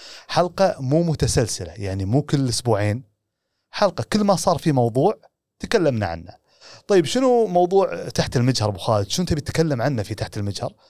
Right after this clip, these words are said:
راح أمسك موضوع معين وأفصل فيه تفصيل مع الضيوف. يعني على سبيل المثال، على سبيل المثال، تذكرون حلقة عالم البورد جيم؟ يعني تكلمت أنا في حلقة عالم البورد جيم عن، عن البورد جيم في بودكاست أنمي.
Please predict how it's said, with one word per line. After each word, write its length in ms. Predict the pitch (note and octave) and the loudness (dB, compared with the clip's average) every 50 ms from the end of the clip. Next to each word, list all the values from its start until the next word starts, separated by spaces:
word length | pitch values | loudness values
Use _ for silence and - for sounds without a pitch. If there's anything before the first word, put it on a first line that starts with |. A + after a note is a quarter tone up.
| - - - - - - - | -20 -20 -20 -20 -6 -2 -2
راح 180 | F3+ D#3+ - | -2 0 0
أمسك 320 | A#3+ B3 F#3+ - E3+ - C#3+ | 0 0 0 -2 -4 -4 -2
موضوع 280 | B2 B2+ C3+ D3+ C3 | -2 0 2 2 0
معين 540 | A2 A#2 A2+ A2+ A#2+ A2 G2+ A2 E3 F#3+ - _ _ _ _ _ _ _ _ _ _ _ - | 2 2 0 2 2 2 2 0 -2 -4 -6 _ _ _ _ _ _ _ _ _ _ _ -4
وأفصل 520 | C3+ B2+ - - G3 E3 - - D#3+ C#3+ | -4 -2 0 -2 -2 -2 -2 -4 -4 -4
فيه 160 | - G3 F#3 | -2 -4 -2
تفصيل 460 | F3 - C3+ - - - F3 F3 D3 | -2 -2 -4 -2 -2 0 2 2 2
مع 180 | C3 D3 D#3 E3+ | 2 0 0 0
الضيوف. 520 | F3+ D3 C3+ G#2+ F2 E2 - - - - _ _ _ - | 0 0 0 -2 -2 -4 -10 -16 -20 -20 _ _ _ -2
يعني 260 | D3+ E3+ E3 D#3 C#3+ | 0 2 2 2 2
على 220 | B2 B2+ E3 F3 - | 2 2 2 2 0
سبيل 260 | - B2+ G#2+ G2+ G2 | 0 -2 -4 -4 -4
المثال، 340 | F#2+ F2+ E2+ - - G2+ A2+ | -6 -8 -8 -10 -10 -8 -4
على 140 | A#2+ B2 | -4 -4
سبيل 180 | A2+ - G2 F2+ | -4 -4 -8 -12
المثال، 220 | F2+ F2 - - - _ - - - - - - - - - | -12 -14 -16 -18 -20 _ -20 -20 -20 -20 -20 -20 -20 -16 -4
تذكرون 460 | - F3 E3 - - A3+ C4 C#4 A#3 | 0 0 0 0 0 0 2 2 0
حلقة 300 | - - - - - C3 - G2+ | 0 -2 -2 -2 -2 -4 -2 0
عالم 280 | G#2 A2 B2 B2+ A#2 G#2+ | 0 2 2 2 0 0
البورد 300 | G2+ F#2 G2+ G2+ G2+ - | -2 -2 -2 -4 -4 -2
جيم؟ 220 | - G#2 G2 G#2+ A#2 _ _ _ _ _ _ _ _ _ _ _ _ _ _ _ - | -2 -4 -4 -4 -6 _ _ _ _ _ _ _ _ _ _ _ _ _ _ _ -6
يعني 140 | A2+ A#2 A#2 | -4 -4 -4
تكلمت 460 | - - - D3+ F3 A3 G#3+ D3 - | -2 -2 -2 0 0 0 -2 -2 -2
أنا 120 | C3 A#2+ | -2 -2
في 120 | A2 - B2 | -2 -2 -4
حلقة 300 | - E3 D3+ - - - | -4 -4 -4 -2 -4 -2
عالم 180 | - A#2 C#3+ D3+ | 0 0 0 0
البورد 260 | C3+ A#2+ A2 A#2+ A#2 - | 0 -2 -2 -4 -4 -2
جيم 180 | - G2+ F#2 | -4 -4 -4
عن، 280 | F#2+ G2 G#2 A2 A#2 A#2+ - | -4 -2 -2 -2 -4 -4 -6
عن 200 | - A#2 D3+ F#3+ | -2 0 2 2
البورد 340 | F#3+ E3 C3 E3 F3 D#3+ C3+ | 2 2 4 2 2 2 2
جيم 360 | C3+ D#3+ E3 F3+ G3+ G#3 G3+ - _ _ _ _ _ _ _ _ _ _ _ - A#2 | 2 2 4 4 2 -2 -6 -14 _ _ _ _ _ _ _ _ _ _ _ -16 -12
في 180 | - - E3 | -6 -4 -2
بودكاست 460 | E3 - F#3 - - A3 - - - | -2 -2 -2 -2 0 0 0 2 2
أنمي. 300 | G#3 F3+ A2 F2 E2 D#2 | 2 2 2 0 -4 -6